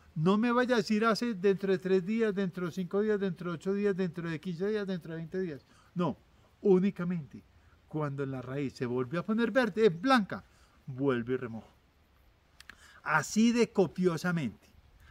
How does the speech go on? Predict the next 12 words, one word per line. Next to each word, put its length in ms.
así 400
de 160
copiosamente. 600
Entonces 280
mire 460
cómo 400
quedó 540
de 120
espectacular 880
el 100
sistema 440
radicular, 520